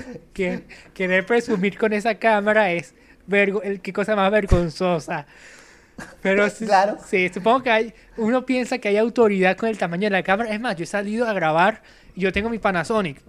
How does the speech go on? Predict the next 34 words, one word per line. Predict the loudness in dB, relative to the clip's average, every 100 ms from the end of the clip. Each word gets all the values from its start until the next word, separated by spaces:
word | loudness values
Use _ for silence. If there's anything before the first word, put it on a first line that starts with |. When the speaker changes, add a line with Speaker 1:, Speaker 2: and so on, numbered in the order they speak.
| -20 -10
Speaker 1:
Mi | -8
Panasonic | -4 -4 -4 -4 -4
graba | -2 -2
en | -2
cuatro | -2 -2 -2 -2
K | -4 -6
Speaker 2:
Ujú. | -12 -10
Speaker 1:
y | -6 -4
graba | -2 2 4 4 -2 _ _
a | -8
sesenta | -8 -6 -6
cuadros | 0 0 0
por | -4 -4
segundo | -4 -4 -4
en | -4
Full | -2 -2
H | -2 -4
D | -6 -4 -6 -10 _ _ _ _
y | -8
tiene | -6 -2
varias | 0 0 -2
cosas | -4
que | -4
yo | -6
admi-, | -6 -6
que | -4
me | -6
encantan. | -6 0 2 2 -4 -8 _ -20 -20 _ _
Pero | 0 2 2 -2 -6 _
sale | -6 -2 0 2
otro | 2 0 -2
camarógrafo | -2 0 2 2 0 -2
con | -2 -4
una | -4 -2 -2 -4